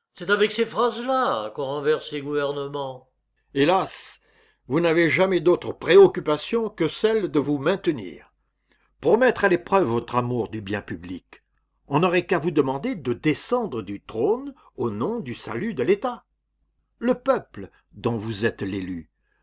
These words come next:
Speaker 2: n'aurait qu'à vous exprimer sa volonté à cet égard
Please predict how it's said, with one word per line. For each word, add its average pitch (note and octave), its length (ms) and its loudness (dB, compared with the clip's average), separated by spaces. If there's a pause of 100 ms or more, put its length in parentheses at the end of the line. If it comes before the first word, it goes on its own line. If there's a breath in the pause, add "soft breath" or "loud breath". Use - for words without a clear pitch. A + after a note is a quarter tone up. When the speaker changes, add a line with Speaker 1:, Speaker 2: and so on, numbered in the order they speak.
Speaker 2:
n'aurait E3+ 360 4
qu'à F3 160 0
vous B2+ 280 -2
exprimer F3 540 -2
sa - 220 -12
volonté A2 480 -2
à - 80 -8
cet - 240 -10
égard F3+ 360 -4